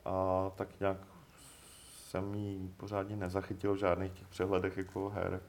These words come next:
který budou vycházet letos, což platí v zásadě o všech těch třech, který s-, který jsem si tam vybral,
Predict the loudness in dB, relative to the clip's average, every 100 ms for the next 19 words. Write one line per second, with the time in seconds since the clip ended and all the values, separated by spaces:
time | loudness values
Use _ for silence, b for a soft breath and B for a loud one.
0 | b b b b b -20 -8 -6 -4 -4
1 | 0 2 0 2 2 2 -2 -2 0 0
2 | -2 -6 -14 -20 -20 -4 -4 4 6 6
3 | 2 -6 6 6 6 2 0 -2 -2 -10
4 | -6 -8 -8 -8 -6 -6 -10 -20 b b
5 | b b b -6 -4 -2 -6 -10 -10 -8
6 | -10 -10 -8 -6 -4 0 2 2